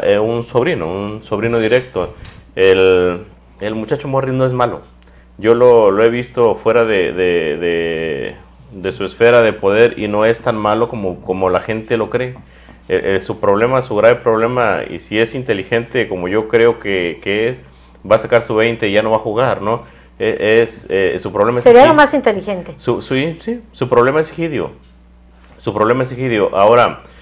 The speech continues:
Speaker 1: eh, el, el pri, el pri está en un momento adecuado para reinventarse, para, eh, el, este partido, por el bien de todos, no debe de morir.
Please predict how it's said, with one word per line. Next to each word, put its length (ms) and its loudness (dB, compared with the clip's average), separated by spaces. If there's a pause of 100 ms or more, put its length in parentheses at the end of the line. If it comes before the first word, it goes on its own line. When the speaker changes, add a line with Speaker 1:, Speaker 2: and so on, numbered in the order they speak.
(180)
Speaker 1:
eh, 300 -2
el, 140 -2
el 280 -4
pri, 260 -2
el 120 0
pri 200 -4
está 300 -4
en 80 -2
un 720 -6
momento 500 -2
adecuado 440 2
para 180 0
reinventarse, 680 -6
para, 720 0
eh, 200 0
el, 380 -6
este 240 -4
partido, 440 -4
por 140 0
el 120 -4
bien 240 -4
de 100 -6
todos, 240 -2
no 160 0
debe 180 2
de 100 2
morir. 460 -4